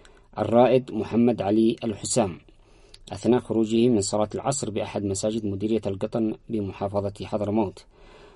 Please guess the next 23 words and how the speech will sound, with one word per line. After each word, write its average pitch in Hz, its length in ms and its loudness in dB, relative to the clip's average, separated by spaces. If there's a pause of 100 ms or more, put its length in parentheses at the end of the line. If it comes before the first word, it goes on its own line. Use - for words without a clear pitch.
(180)
الرائد 135 300 4
محمد 123 360 4
حسام 131 560 2 (320)
أو 101 120 2
الحسام 117 540 2
هو 110 300 4
أحد 113 280 -2
أبناء 107 300 2
محافظة 117 480 -2
حجة، 107 320 -8 (800)
ولكنه 127 480 0
كان 117 240 2
يقضي 120 440 2
إجازته 117 420 0
مع 113 320 -2
أهله 120 240 -2
في 120 240 0
منطقة 123 520 -2
القطن 143 480 -4 (140)
منذ 127 360 2
ما 117 200 4
يقارب 120 360 -2
الشهر، - 380 -6